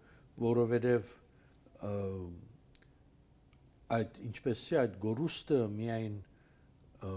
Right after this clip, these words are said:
մարդու գորուստ չէր, որ ծանր է, ահավոր ծանր է, ը, միայն դարածք գորուստ չէր, այլ նաև ինքնավստահության գորուստ էր, ժամանակի գորուստ էր,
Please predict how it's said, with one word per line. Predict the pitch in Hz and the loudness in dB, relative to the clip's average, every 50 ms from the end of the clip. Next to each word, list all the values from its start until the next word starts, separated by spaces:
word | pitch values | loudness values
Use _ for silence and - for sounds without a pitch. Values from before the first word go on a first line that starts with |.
| 90 90 | -6 -6
մարդու | 92 104 110 110 - - - - 156 156 | -2 0 0 0 -2 -4 -4 -2 -2 0
գորուստ | 127 143 143 135 135 127 - - - - | 2 2 2 2 0 -2 -4 -6 -2 2
չէր, | 151 143 127 110 | 2 2 2 2
որ | 110 107 101 101 - - - - - - - - - - | 0 0 0 -2 -4 -6 -8 -12 -18 -20 -20 -20 -18 -6
ծանր | - 104 101 104 110 120 123 131 | -2 -2 0 0 0 0 2 6
է, | 147 151 147 147 - - - - - - - - | 6 6 6 4 -2 -10 -20 -20 -20 -18 -8 -4
ահավոր | 98 98 92 101 101 98 110 135 131 113 | -2 -2 0 -2 -2 -2 -2 -4 -4 -2
ծանր | - 104 98 95 95 92 95 | -4 -4 -4 -4 -6 -6 -6
է, | 104 117 | -6 -6
ը, | 120 - - - - - - - - - - - - - - - - - - 104 104 104 104 | -8 -10 -18 -20 -20 -20 -20 -20 -20 -20 -20 -20 -20 -20 -20 -20 -8 -2 0 2 2 2 2
միայն | 101 107 127 143 147 135 127 | 2 2 2 2 4 6 6
դարածք | 123 123 120 127 120 - - - - - - - - | 6 8 8 6 4 2 -2 -8 -12 -14 -16 -20 -16
գորուստ | - - 107 107 107 107 104 - - - | -8 -2 0 0 0 0 -2 -6 -10 -12
չէր, | - - - 117 120 127 127 - - - - - - - - - - - - - - - - - | -8 -4 -2 0 0 0 -2 -6 -12 -16 -20 -20 -20 -20 -20 -20 -20 -20 -20 -20 -20 -20 -8 -4
այլ | 107 110 110 110 | -2 0 0 0
նաև | 120 127 139 135 | 0 0 0 -2
ինքնավստահության | 120 - - 123 120 110 - - - 117 107 104 101 - - 123 117 120 120 110 | -4 -2 -2 0 0 0 -2 0 2 2 2 2 2 0 0 0 0 0 -2 -4
գորուստ | 95 85 82 87 87 - - - 82 | -6 -8 -8 -10 -12 -14 -14 -14 -14
էր, | 85 92 - - - - - - - - - - - - - - - - - - - - - | -14 -14 -16 -18 -20 -20 -20 -20 -20 -20 -20 -20 -20 -20 -20 -20 -20 -20 -20 -20 -20 -14 -6
ժամանակի | - 95 117 117 110 113 113 110 110 110 107 127 135 107 | -2 0 2 2 2 2 2 2 2 0 0 -2 -2 -2
գորուստ | 104 98 92 - 85 80 - - - - | 0 -2 -2 -4 -6 -10 -10 -10 -8 -8
էր, | 90 90 104 104 - | -8 -8 -8 -12 -14